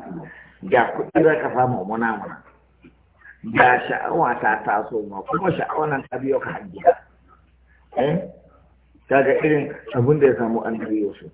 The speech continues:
Ya ce, wal-, sai mutum idan abin ya zo, wannan abin da ya faɗo wa mutum, tunda zuwa mutum yake wata masifa ce shaiɗan kan koro ka koro ka tsinci kanka a tsakiya, ko ya tsinci kanka a tsakiya.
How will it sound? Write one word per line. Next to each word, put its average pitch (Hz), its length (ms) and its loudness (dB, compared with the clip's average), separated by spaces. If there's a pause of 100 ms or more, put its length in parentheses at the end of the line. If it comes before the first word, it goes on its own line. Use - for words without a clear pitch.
(960)
Ya 107 120 -2
ce, 110 160 -4
wal-, 98 300 2 (300)
sai 135 160 4
mutum 127 260 0
idan 139 400 2
abin 131 320 4
ya 104 140 2
zo, 98 260 -6 (800)
wannan 131 300 0
abin 117 220 2
da 110 60 4
ya 104 80 4
faɗo 107 320 -4
wa 107 160 0
mutum, 87 340 -10 (400)
tunda 165 260 6 (120)
zuwa 143 420 4
mutum 113 260 -4
yake 110 320 -4
wata 127 340 0
masifa 135 680 -4
ce 123 160 -4
shaiɗan 120 500 -4
kan - 240 -8
koro 123 300 4
ka - 180 -4
koro 120 380 -2
ka - 180 -10
tsinci 95 360 -14
kanka 98 380 -8
a 78 200 -8 (100)
tsakiya, 113 520 -8 (220)
ko 127 160 0
ya 104 160 0
tsinci 104 300 -8
kanka 80 300 -4
a 71 120 -6
tsakiya. 113 400 -8